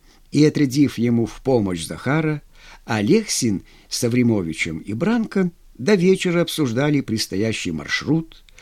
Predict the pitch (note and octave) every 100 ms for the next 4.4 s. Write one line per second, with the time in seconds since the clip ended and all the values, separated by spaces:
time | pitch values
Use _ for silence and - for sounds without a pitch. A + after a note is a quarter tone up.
0 | - - C3+ C3+ - F3+ F3 - E3+ -
1 | B2 C#3 D#3+ E3 D#3+ E3 - D#3 - A#2
2 | A#2+ D3 D3+ D3 C#3+ - A2 C3 C#3 D3+
3 | C#3+ - C3 B2 B2+ C3 G2+ - A2+ -
4 | F2 E2 - -